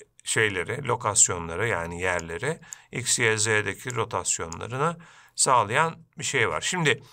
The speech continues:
panelleri bundan sonra hızlı hızlı işlerken, dersin yarısını yemişiz zaten, e, bunlara girmeyeceğim artık. Yani üstteki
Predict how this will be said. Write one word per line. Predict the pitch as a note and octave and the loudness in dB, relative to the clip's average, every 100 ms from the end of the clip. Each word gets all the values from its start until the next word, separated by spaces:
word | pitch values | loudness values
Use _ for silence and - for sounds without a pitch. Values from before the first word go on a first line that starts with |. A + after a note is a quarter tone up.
| - _ | -20 _
panelleri | - E3+ E3+ D3+ C#3 | 0 4 4 4 0
bundan | E3 D#3 D3+ | 2 2 2
sonra | - B2+ A#2 - | 2 0 -2 -6
hızlı | B2+ C#3 | -6 -2
hızlı | C#3+ A#2 | -2 -2
işlerken, | A#2+ - G3+ F3+ - F2 - - - - - | -6 2 2 2 -4 -10 -10 -20 -20 -20 -4
dersin | - G#2+ A2+ | -2 0 -2
yarısını | G#2 B2 A#2 - G2 | 0 0 0 -4 -2
yemişiz | D3 D3 A2+ | -2 -2 -4
zaten, | G#2 G2 - E3+ F#3 - - - - - | -2 -2 -2 -6 -6 -20 -20 -20 -12 -2
e, | A#2 A2+ A2+ A2 B2 - _ _ | 2 2 2 2 0 -8 _ _
bunlara | C#3 E3+ F3+ | 0 4 4
girmeyeceğim | F#3+ E3 D3 A#2 F#2 | 4 4 4 4 2
artık. | F2 - - - | 0 -2 -16 -4
Yani | C3+ C3+ | 2 2
üstteki | E3 D#3+ - F3+ - G#3 B3 | 2 -4 -2 -6 -4 -6 -6